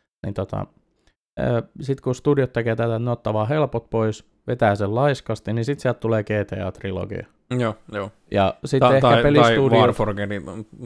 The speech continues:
Speaker 1: Niin.
Speaker 2: Niin.
Speaker 1: Ja sit pelistudiot saattaa ruveta siihen, että ne ei uskalla tehdä uusia I P:itä, kun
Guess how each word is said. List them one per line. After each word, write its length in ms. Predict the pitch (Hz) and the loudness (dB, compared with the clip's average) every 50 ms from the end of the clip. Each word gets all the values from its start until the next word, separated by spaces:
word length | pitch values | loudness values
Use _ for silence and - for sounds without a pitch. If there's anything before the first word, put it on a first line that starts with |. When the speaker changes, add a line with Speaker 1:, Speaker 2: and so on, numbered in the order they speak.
| - _ | -10 _
Speaker 1:
Niin. 360 | - 185 143 110 95 98 113 | -2 -2 0 0 -2 -4 -4
Speaker 2:
Niin. 280 | 107 107 104 104 104 104 107 104 104 107 107 101 104 101 - - | -4 -4 -4 -4 -4 -6 -6 -8 -10 -10 -12 -14 -14 -16 -10 -6
Speaker 1:
Ja 100 | 185 180 | -6 -4
sit 220 | 165 202 190 156 | -2 -4 -2 0
pelistudiot 560 | 151 190 190 185 180 - - 175 156 160 156 156 | 2 2 2 2 0 0 -2 0 0 0 0 0
saattaa 500 | - - 160 156 156 - 147 139 135 131 | 0 -2 -2 -2 0 0 0 0 0 0
ruveta 260 | 135 131 127 123 - | 0 0 -2 -2 -2
siihen, 360 | - - 123 117 117 113 110 | -4 -4 -4 -4 -2 -4 -4
että 140 | 110 - - | -6 -6 -4
ne 180 | 127 127 120 | -4 -2 -2
ei 100 | 120 117 | 0 0
uskalla 360 | 120 120 - - - 107 110 107 | -2 -2 -4 -4 -4 -4 -2 0
tehdä 220 | 107 110 113 127 | -2 -2 -2 -2
uusia 380 | 110 117 113 110 113 107 110 104 | -2 -2 -2 -2 -2 -2 -2 -2
I 260 | - 113 110 107 104 101 | -2 -2 -2 -2 -2 -2
P:itä, 440 | 101 - 95 95 95 101 98 - _ _ _ _ _ _ _ _ _ _ _ _ _ _ _ _ | -4 -4 -4 -4 -4 -6 -8 -10 _ _ _ _ _ _ _ _ _ _ _ _ _ _ _ _
kun 300 | - 104 98 92 - - | 0 2 2 2 0 -6